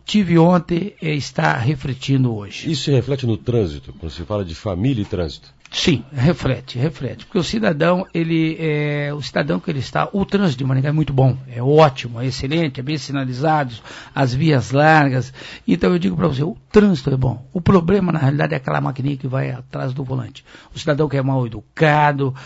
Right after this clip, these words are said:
Speaker 1: que ele está ali, ele acha que ele é dono da situação.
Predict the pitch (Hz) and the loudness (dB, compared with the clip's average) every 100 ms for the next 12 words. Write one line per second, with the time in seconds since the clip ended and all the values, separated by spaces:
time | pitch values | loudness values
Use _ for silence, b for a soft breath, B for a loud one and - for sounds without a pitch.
0 | B B - 160 151 143 131 - - 147 | B B -4 0 2 2 0 -4 -2 0
1 | 139 135 147 139 135 147 156 - 139 139 | 0 0 0 0 2 2 2 0 -4 -2
2 | 135 127 139 151 135 123 - 139 131 - | -2 0 2 2 0 -4 -8 -10 -12 -6
3 | 147 160 160 | -4 -2 -2